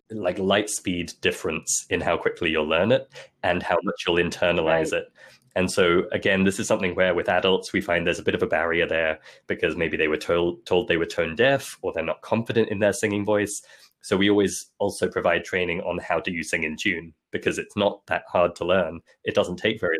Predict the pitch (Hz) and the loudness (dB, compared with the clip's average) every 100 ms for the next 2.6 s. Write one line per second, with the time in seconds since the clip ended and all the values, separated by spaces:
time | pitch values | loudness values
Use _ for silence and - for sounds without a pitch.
0 | 80 78 82 - 92 101 98 98 87 170 | -2 -2 -4 0 2 4 2 2 8 8
1 | 110 85 127 110 92 92 - 98 107 95 | 8 6 6 4 4 -4 -4 -2 -2 -2
2 | 95 85 87 92 92 | -4 -4 -6 -6 -10